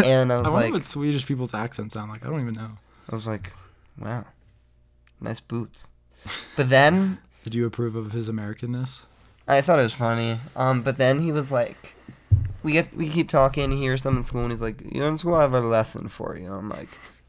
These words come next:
Speaker 1: "Okay." And he goes, "Never pass up an opportunity to meet new people." And I say,
Speaker 2: Network.
Speaker 1: "Okay. Sounds real." And he s-, says, "Here's a story." Gives me a story.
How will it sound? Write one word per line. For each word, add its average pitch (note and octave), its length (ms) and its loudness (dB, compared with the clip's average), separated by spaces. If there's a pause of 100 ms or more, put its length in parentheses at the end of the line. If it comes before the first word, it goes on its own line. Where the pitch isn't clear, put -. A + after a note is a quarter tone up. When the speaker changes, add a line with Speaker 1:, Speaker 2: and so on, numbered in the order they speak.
Speaker 1:
"Okay." C#3 360 2
And C3 80 -2
he A2+ 60 -2
goes, G#2+ 260 -4 (720)
"Never D3 460 4
pass D#3 320 2
up D3+ 200 0
an C#3+ 80 -2
opportunity D3+ 680 0
to C#3+ 160 -4
meet C3 260 2
new C#3 200 -2
people." C3 480 -4 (160)
And B2 140 -4
I A#2 40 -2
say, A#2 360 -2 (440)
Speaker 2:
Network. - 800 -6 (140)
Speaker 1:
"Okay. F3 400 2 (680)
Sounds A#2 340 -2
real." C3 280 -4
And B2+ 100 0
he B2 60 2
s-, A#2 260 -8
says, A#2+ 260 -6 (360)
"Here's C#3+ 180 -4
a C3 40 -4
story." - 420 -8 (840)
Gives A#2+ 180 -8
me B2 80 -2
a B2 40 -6
story. B2+ 340 -2